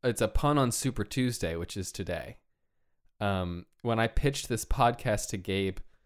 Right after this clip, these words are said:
several months ago, I told him that I did not have a good name for it. I had one bad name for it that was definitely not the name we were going with, so you're not allowed to make fun of me about it,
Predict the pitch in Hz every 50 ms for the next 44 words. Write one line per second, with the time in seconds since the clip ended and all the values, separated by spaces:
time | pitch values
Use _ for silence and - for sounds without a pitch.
0 | - - - - - 131 117 101 113 110 101 104 107 107 - - 110 92 95 90
1 | 87 85 82 - - 113 110 104 - 113 101 104 104 101 101 92 95 101 101 110
2 | 110 107 110 107 113 - 131 123 117 113 117 110 104 120 110 101 107 104 104 104
3 | 104 - - 95 87 85 85 80 78 _ - _ _ _ _ _ _ _ - 104
4 | 104 104 107 101 95 95 104 107 107 107 110 104 95 101 107 113 117 110 104 98
5 | 92 92 92 - 104 95 92 92 - - - 101 - - 107 104 - - 117 110
6 | 104 101 - 101 101 98 98 98 95 95 98 95 - 104 104 107 101 92 90 87
7 | 85 87 - - - - 110 98 98 101 101 98 90 90 92 92 92 95 95 95
8 | 92 92 - 107 104 101 98 - 92 87 85 78 80 78 78 - - -